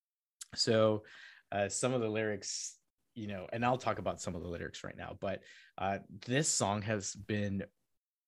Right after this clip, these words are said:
you know, covered by so many different artists. Uh, I was on YouTube and I was looking for different, like,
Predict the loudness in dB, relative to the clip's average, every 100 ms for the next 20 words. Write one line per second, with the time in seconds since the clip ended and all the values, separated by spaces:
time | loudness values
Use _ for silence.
0 | _ _ _ -2 0 0 -2 -2 0 0
1 | 2 2 2 0 -2 0 2 2 2 2
2 | 0 -2 -4 -4 -6 -4 -6 -6 -6 -6
3 | -6 -12 -20 -20 -20 _ _ 2 2 6
4 | 8 8 6 4 -4 2 4 6 4 4
5 | 2 2 0 0 2 2 2 0 0 -2
6 | 0 -6 -4 -6 -6 -2 -2 0 0 0
7 | -4 -6 -6